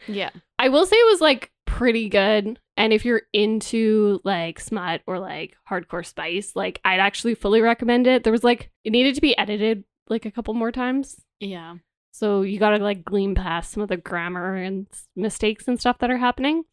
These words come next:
Speaker 2: But if you can get past that and you really like spice, I would recommend it. If you're not into spice,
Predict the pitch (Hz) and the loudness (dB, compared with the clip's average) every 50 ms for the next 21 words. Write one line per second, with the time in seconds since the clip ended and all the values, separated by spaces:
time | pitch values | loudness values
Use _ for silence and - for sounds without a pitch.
0 | _ - - 233 220 240 226 240 254 247 262 269 269 - 277 277 277 - - 226 | _ -4 -2 -2 0 0 0 2 2 4 4 4 4 4 4 2 2 2 0 2
1 | 214 214 208 202 - 202 214 214 185 196 190 190 190 196 190 180 - - 160 170 | 2 4 4 2 2 0 0 0 0 0 0 -2 -4 -6 -8 -10 -12 -10 -10 -10
2 | 170 - - 185 196 175 185 180 175 190 185 180 - - 226 240 247 254 277 269 | -8 -8 -10 -10 -10 -10 -10 -8 -8 -8 -8 -8 -6 -2 0 0 2 2 4 2
3 | 269 - - 208 - 214 214 214 220 214 214 - 196 208 208 208 208 - - - | 2 2 0 0 0 0 0 2 2 2 2 2 0 0 0 -2 -4 -6 -4 -4
4 | 185 180 165 190 - - - - - - | -2 -2 -2 -6 -8 -10 -14 -14 -16 -16